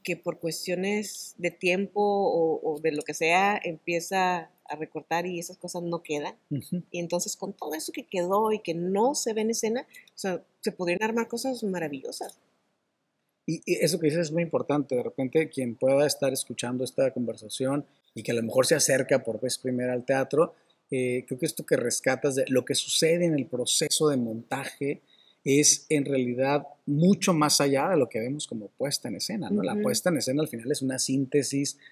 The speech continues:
Speaker 2: de decisiones
Speaker 1: Sí.
Speaker 2: de muchas personas, pero lo que sucede en ese camino es un proceso muy, pues, puede ser muy rico, muy enriquecida para la experiencia actoral, ¿no?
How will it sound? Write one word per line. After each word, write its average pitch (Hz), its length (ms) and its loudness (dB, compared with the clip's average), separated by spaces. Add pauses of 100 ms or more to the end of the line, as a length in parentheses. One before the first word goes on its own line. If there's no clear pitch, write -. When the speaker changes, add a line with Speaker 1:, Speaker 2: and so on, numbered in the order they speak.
(160)
Speaker 2:
de 120 140 4
decisiones 117 840 6
Speaker 1:
Sí. 233 340 4
Speaker 2:
de 123 200 8
muchas 135 420 4
personas, 143 680 2
pero 131 260 -2
lo 131 240 -2
que 127 140 -6
sucede 175 600 -2
en 180 120 -2
ese - 220 -4
camino 135 560 -2 (280)
es 123 180 0
un 139 100 -2
proceso 143 680 4 (340)
muy, 151 720 2 (340)
pues, 131 340 -4 (440)
puede 147 180 0
ser 156 160 2
muy 147 380 2
rico, 156 440 0
muy 156 500 2
enriquecida 143 840 2
para 127 180 0
la 113 120 -8
experiencia 135 580 -2
actoral, - 560 -8
¿no? 113 240 -10